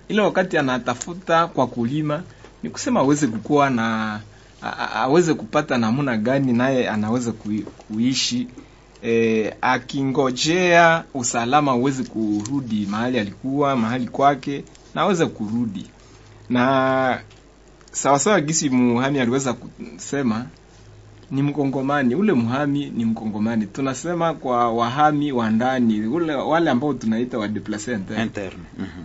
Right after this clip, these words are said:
Speaker 1: Ah, haiko interdit kusema naye anaweza, anaweza hama kule kwenye alikuwaka, anahamia katika mji kule kwenye amefikia. Kama anajikutana,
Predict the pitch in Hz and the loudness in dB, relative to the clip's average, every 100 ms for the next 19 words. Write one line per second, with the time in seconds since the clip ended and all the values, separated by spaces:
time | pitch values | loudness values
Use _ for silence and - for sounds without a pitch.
0 | - - - 247 254 160 247 - 180 143 | -18 -16 -10 -6 0 2 2 4 6 6
1 | 127 131 123 143 180 147 160 160 131 143 | 4 2 0 -4 -6 -2 -2 0 0 2
2 | 147 120 127 135 127 110 101 104 - - | 2 2 0 0 -2 -2 -6 -12 -20 -20
3 | - - - - 90 - 110 135 160 165 | -20 -20 -20 -12 -12 -8 -4 2 2 2
4 | 117 151 170 120 110 196 180 117 120 123 | 2 2 2 2 0 0 2 2 2 2
5 | 170 131 - 127 175 - 147 127 123 120 | 2 0 0 2 2 2 0 0 -2 -2
6 | 156 196 156 117 123 - - 165 156 208 | 0 0 -2 -4 -8 -12 -4 -2 -2 -4
7 | 175 165 - 226 165 135 127 151 147 110 | -4 -10 -6 0 0 2 0 0 0 0
8 | - 98 151 147 139 - 226 247 175 151 | -4 -10 -2 0 0 -4 -2 -2 0 -2
9 | 131 139 214 190 185 190 190 | -4 -6 -6 0 2 2 0